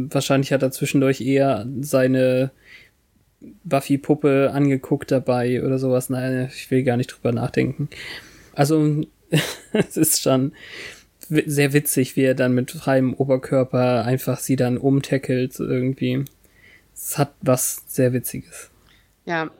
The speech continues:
Speaker 2: alleine das Machtgefälle in dem Fall ist ja ein anderes als das in der Realität.
Speaker 1: Ja,
Speaker 2: Aber
Speaker 1: das
Speaker 2: sie hat die
Speaker 1: außerdem, ja.
Speaker 2: richtige Haarfarbe und sie hat sich sogar einen schönen Mittelscheitel gekämmt.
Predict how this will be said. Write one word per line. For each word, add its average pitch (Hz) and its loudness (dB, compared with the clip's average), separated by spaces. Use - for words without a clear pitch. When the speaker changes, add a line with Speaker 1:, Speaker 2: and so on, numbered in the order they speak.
Speaker 2:
alleine 175 4
das 165 -2
Machtgefälle 151 -2
in 156 0
dem 147 4
Fall 139 0
ist 135 -2
ja 147 2
ein 131 4
anderes 147 -2
als 151 -2
das - 0
in 160 4
der 151 4
Realität. 143 2
Speaker 1:
Ja, 147 4
Speaker 2:
Aber 160 6
Speaker 1:
das 180 2
Speaker 2:
sie 196 4
hat 185 2
die 156 2
Speaker 1:
außerdem, - 4
ja. - 4
Speaker 2:
richtige 160 2
Haarfarbe 220 0
und 180 -6
sie 185 -4
hat 180 -4
sich - -16
sogar 165 -2
einen 160 0
schönen 160 0
Mittelscheitel 147 -4
gekämmt. 147 -2